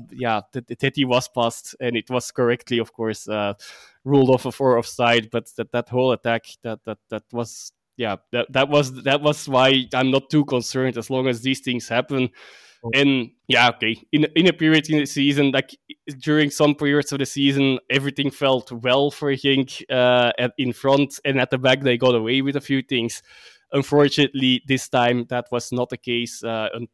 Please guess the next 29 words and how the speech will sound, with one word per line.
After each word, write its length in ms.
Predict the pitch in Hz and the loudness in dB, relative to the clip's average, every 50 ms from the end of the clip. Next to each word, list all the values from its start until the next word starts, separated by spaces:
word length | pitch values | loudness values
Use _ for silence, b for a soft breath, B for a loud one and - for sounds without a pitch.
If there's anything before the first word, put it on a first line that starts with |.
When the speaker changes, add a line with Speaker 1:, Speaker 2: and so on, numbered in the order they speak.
| _ _ | _ _
Speaker 1:
like, 260 | 123 120 - _ _ _ - | -14 -14 -14 _ _ _ -4
until 340 | 151 156 156 160 156 156 147 | -4 -4 -2 -2 -2 -2 -2
the 80 | 139 | -4
fourteenth 460 | - - 156 151 151 151 156 147 143 | -6 -4 -4 -4 -2 -2 -4 -6 -4
minute, 320 | 156 147 147 143 139 139 - 135 | -2 0 0 0 0 -2 -4 -4
I, 200 | 135 135 127 - _ - | -4 -4 -4 -8 _ -6
I 120 | 127 135 - _ | -6 -6 -6 _
could 160 | _ 139 139 139 _ _ _ _ | _ -14 -14 -14 _ _ _ _
probably 380 | 147 151 156 170 165 147 147 151 | -2 0 0 0 0 0 0 0
even 200 | 143 135 135 131 | 0 0 0 -2
say 240 | - - 139 139 | -2 0 0 0
it 100 | 135 131 | 0 0
was 220 | - 135 123 - - - | 0 -2 -2 -2 -4 -2
almost 480 | 143 135 143 143 139 135 135 - - 123 | 2 4 4 4 4 4 2 0 -4 -10
a 20 | |
perfect 460 | - - 135 135 131 - 131 117 113 | -6 -4 -4 -4 -2 -4 -6 -6 -4
game, 320 | - 120 117 123 131 127 - _ | -2 0 0 2 0 -2 -6 _
except 480 | 123 - - - 120 113 - - - _ - | -16 -16 -10 -8 -8 -10 -10 -18 -20 _ -8
a 80 | 123 110 | -8 -8
few, 420 | - - 127 123 120 120 117 107 | -8 -6 -4 -2 -2 -2 -2 -4
uh, 380 | - 113 110 110 107 104 98 101 - _ | -6 -6 -4 -4 -4 -4 -6 -8 -12 _
like, 200 | - 131 110 98 - _ - _ _ | -12 -12 -12 -12 -14 _ -20 _ _
more 240 | - 120 117 113 107 | -4 -2 0 0 -2
opportunities 580 | 107 - 123 110 - 127 123 120 - 120 120 110 | -2 -6 -8 -6 -2 -2 -2 -2 -2 -4 -6 -6
and 160 | 107 104 104 | -6 -6 -4
goals, 380 | 113 113 120 131 135 - - B B B B B B B B B _ | -2 0 0 0 -2 -4 -10 B B B B B B B B B _
uh, 240 | - 123 120 123 123 135 | -6 -4 -2 -2 -2 0
maybe. 520 | 131 135 135 127 120 127 127 123 120 120 | 2 2 2 2 2 0 0 0 0 0
But, 280 | 117 - 113 107 104 | -2 -6 -8 -10 -10